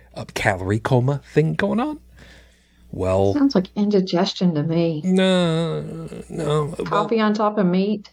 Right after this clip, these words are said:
Speaker 2: Yeah.
Speaker 1: Well, I had, uh, I had a big tumbler, uh, w-, of, uh,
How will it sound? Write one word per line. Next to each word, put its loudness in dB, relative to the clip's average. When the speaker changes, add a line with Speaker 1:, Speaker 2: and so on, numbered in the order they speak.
Speaker 2:
Yeah. -2
Speaker 1:
Well, 2
I 4
had, 4
uh, 0
I 4
had 4
a 0
big -2
tumbler, 0
uh, -6
w-, -4
of, 4
uh, 4